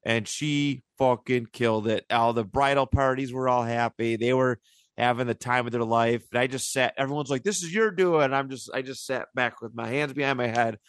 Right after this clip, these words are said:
living my best life, 'cause it was, it was awesome.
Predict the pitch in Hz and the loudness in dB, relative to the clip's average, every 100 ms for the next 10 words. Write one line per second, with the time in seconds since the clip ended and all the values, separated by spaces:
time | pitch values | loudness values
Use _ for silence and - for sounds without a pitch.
0 | - _ - 131 135 123 117 110 - 107 | -20 _ 2 2 4 2 4 0 0 -2
1 | 104 98 - 120 117 117 107 - _ _ | 0 -2 -2 -2 2 0 -2 -10 _ _
2 | _ 107 123 - 113 120 120 120 113 - | _ 0 2 2 4 4 4 2 -2 -10
3 | _ - 110 - - | _ -2 0 -2 -12